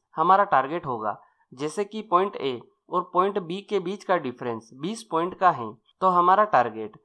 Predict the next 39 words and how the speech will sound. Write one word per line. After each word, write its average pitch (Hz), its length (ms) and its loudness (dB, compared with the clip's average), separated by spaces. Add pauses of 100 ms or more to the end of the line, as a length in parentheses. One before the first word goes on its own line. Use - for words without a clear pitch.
(160)
सपोर्ट 196 460 0
लाइन 180 280 2
के 185 140 -6
नीचे 117 440 -6
बीस 175 260 -10
पॉइंट 156 300 -2
का 175 160 4
होगा। 113 440 -8 (240)
और 185 160 -4
जब 185 280 -2
प्राइस 110 460 -4
बीस 170 240 -8
पॉइंट 190 340 -2
के 196 100 -4
डिफरेंस 170 540 -8
तक 185 160 -2
पहुंच 160 320 -4
जाए 113 220 -4 (160)
तो 202 120 8
हमें 208 280 6
तुरंत 180 320 -4
प्रॉफिट 165 400 -4
बुक 165 220 -12
करना 131 300 -2
है। 113 140 -8 (400)
तो 208 100 4
दोस्तों, 202 380 2
इस 226 180 -10
प्रकार 185 360 2
से 208 180 -8
हम 113 320 -10 (220)
डिसेंडिंग 175 580 -4
ट्रायंगल 165 500 2
के 202 140 -8
साथ 127 420 -4
बिकवाली 139 440 -2
कर 147 180 -6
सकते - 380 -12
हैं। 113 240 -12